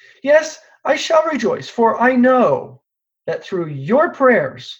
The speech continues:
and the help of the Spirit of Jesus Christ, this will turn out for my deliverance." Now,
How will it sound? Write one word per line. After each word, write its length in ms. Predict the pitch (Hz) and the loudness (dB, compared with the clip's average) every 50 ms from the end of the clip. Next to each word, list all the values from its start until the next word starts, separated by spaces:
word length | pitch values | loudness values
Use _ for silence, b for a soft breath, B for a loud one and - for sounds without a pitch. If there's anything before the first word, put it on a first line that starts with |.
| _ _ _ _ b b b b b b b | _ _ _ _ b b b b b b b
and 140 | 220 233 | -2 0
the 140 | 240 240 247 | 2 0 0
help 380 | 254 262 294 339 359 392 381 359 | 0 0 2 2 2 2 0 -2
of 80 | 330 | -6
the 80 | 285 277 | -6 -6
Spirit 440 | 254 - - - 220 226 240 247 240 | -8 -8 -12 -8 -4 -2 -2 -2 -2
of 120 | 247 214 | -4 -6
Jesus 360 | 190 170 170 175 180 190 190 | -8 -14 -14 -14 -14 -14 -16
Christ, 600 | - - - 123 120 117 - 117 - - _ _ _ _ _ _ _ _ _ _ _ _ | -16 -16 -16 -16 -16 -16 -18 -20 -20 -20 _ _ _ _ _ _ _ _ _ _ _ _
this 440 | _ 156 202 254 320 330 330 - - | _ -8 -6 -6 -6 -6 -10 -16 -16
will 400 | - 190 214 220 226 226 233 233 | -8 -4 -2 -2 -2 -2 -4 -6
turn 520 | - - - 214 202 220 220 214 214 - - | -10 -12 -10 -8 -8 -6 -6 -8 -8 -10 -8
out 320 | - 185 202 196 196 - | -6 -4 -4 -4 -4 -8
for 120 | - 190 185 | -12 -14 -12
my 180 | 180 180 175 | -10 -10 -10
deliverance." 720 | - - 160 160 - 165 - - - 240 _ _ _ _ _ _ _ _ _ _ _ _ _ _ _ _ _ _ _ _ _ _ _ _ _ _ _ _ _ _ _ _ _ _ b b b b b b b | -12 -12 -14 -16 -18 -18 -20 -20 -20 -20 _ _ _ _ _ _ _ _ _ _ _ _ _ _ _ _ _ _ _ _ _ _ _ _ _ _ _ _ _ _ _ _ _ _ b b b b b b b
Now, 300 | 180 190 170 160 - | 0 0 0 0 -2